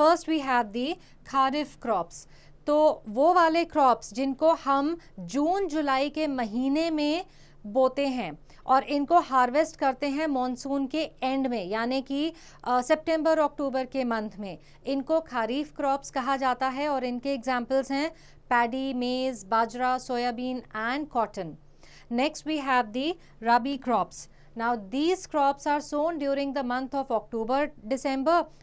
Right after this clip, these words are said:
that is at the beginning of winter, and harvested during the month of March, April। So wheat, gram, pea and mustard are examples of rabi crops। तो वो वाले क्रॉप्स जिन्हें हम अक्टूबर, दिसंबर में बोते हैं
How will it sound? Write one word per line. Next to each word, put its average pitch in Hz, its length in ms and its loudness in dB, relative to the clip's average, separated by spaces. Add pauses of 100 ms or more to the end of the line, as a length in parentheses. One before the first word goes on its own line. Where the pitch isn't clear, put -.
(100)
that 233 160 4
is 285 180 -2
at 247 180 0
the 247 100 -2
beginning 254 480 -4
of 285 200 -2
winter, 262 460 0 (400)
and 311 280 2
harvested 269 640 -2
during 262 420 -4
the 262 80 -2 (120)
month 240 280 -4
of 277 260 0
March, 233 420 -4
April। 202 380 -4 (320)
So 233 280 0
wheat, 277 300 -4 (160)
gram, 247 400 -2 (100)
pea 247 200 -6 (120)
and 269 240 -4
mustard 247 420 -4 (120)
are 233 320 -2
examples 226 500 -6
of 240 300 -2
rabi 233 400 -2
crops। 180 300 -4 (280)
तो 240 120 2
वो 240 240 2
वाले 285 280 2
क्रॉप्स 285 380 0
जिन्हें 269 240 -2
हम 269 220 -2
अक्टूबर, 262 420 -2
दिसंबर 247 520 -4
में 247 180 -4
बोते 220 300 -2
हैं 294 280 -4